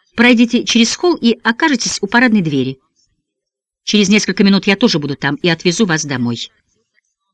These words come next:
Взяв Вернона под локоть, мистер Притчард повёл его к одной из дверей. Вернон шёл, сутулившись, едва переставляя ноги, словно глубокий старик. «Спасибо за прекрасный обед!» — крикнул я. Остановившись, Вернон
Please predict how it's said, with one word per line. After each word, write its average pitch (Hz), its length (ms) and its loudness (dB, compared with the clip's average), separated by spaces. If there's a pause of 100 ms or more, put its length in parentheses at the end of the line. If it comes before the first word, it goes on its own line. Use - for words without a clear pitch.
(120)
Взяв 214 440 0
Вернона 190 560 2
под 185 240 -2
локоть, 294 400 0 (300)
мистер 226 260 2
Притчард 302 560 0
повёл 220 380 2
его 175 460 0
к - 60 -14
одной 220 260 4
из 196 180 -6
дверей. 147 420 0 (1000)
Вернон 220 460 4
шёл, - 300 -2
сутулившись, - 840 -2 (320)
едва 208 240 2
переставляя 214 540 0
ноги, 226 280 4
словно 202 320 0
глубокий 214 380 0
старик. 214 500 -2 (920)
«Спасибо - 440 2
за 247 120 4
прекрасный 285 460 2
обед!» — 285 240 4
крикнул 175 320 2
я. 143 220 -4 (1080)
Остановившись, 190 800 -2
Вернон 185 400 0